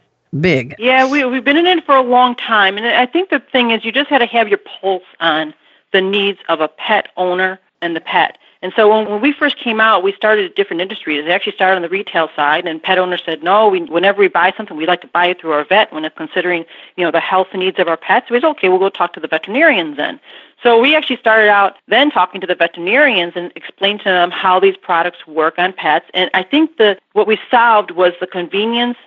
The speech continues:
Speaker 2: and the efficacy issue.
Speaker 1: Good.
Speaker 2: And
Speaker 1: That's very
Speaker 2: and be
Speaker 1: important.
Speaker 2: non-, yeah, and non-species specific. So when you cover a lot of the areas of needs and you find the solutions to those needs,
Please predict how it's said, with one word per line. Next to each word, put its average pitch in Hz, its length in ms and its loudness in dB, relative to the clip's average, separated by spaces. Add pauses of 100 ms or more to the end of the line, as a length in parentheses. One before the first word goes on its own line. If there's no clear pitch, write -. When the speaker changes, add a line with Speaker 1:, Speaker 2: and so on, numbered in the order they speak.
(300)
Speaker 2:
and 180 120 -2
the 180 160 0
efficacy 165 720 -4 (160)
issue. 170 240 -4
Speaker 1:
Good. 156 200 2 (300)
Speaker 2:
And 180 100 -2
Speaker 1:
That's 185 200 0
very 214 180 2
Speaker 2:
and 175 100 2
be 185 40 -4
Speaker 1:
important. 208 320 0
Speaker 2:
non-, 214 260 2 (140)
yeah, 226 160 2
and 202 160 -4
non-species 214 640 0
specific. 190 540 -4 (100)
So 196 140 4
when 202 160 -2
you 311 160 2
cover 262 520 2 (380)
a - 80 0
lot 214 260 4
of 240 60 2
the 214 180 4
areas 208 380 4
of 170 160 -4
needs 208 480 -6 (400)
and 175 100 -8
you 165 60 -4
find 208 260 0
the 202 60 -4 (100)
solutions 196 440 -4 (100)
to 196 140 -2
those 180 260 0
needs, 190 400 -6